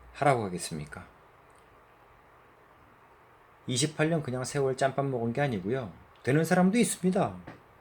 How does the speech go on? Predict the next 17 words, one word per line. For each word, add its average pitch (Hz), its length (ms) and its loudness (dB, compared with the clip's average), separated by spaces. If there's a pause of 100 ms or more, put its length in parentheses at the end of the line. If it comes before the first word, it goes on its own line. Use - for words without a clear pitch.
(840)
극히 - 500 -4
극소수의 - 1400 8
인원이 151 320 4
되는 113 340 -2
부분이 107 540 -4 (920)
안타까워서 117 760 0 (480)
하지 139 240 -2
말라고 104 400 -2
하는 110 160 -2
것입니다. 82 460 -6 (480)
그리고 135 420 -2 (440)
현재 180 280 2
되고 160 300 2
있다고 156 280 2
착각하는 214 540 2
분들이 139 300 2
있습니다. 90 420 -6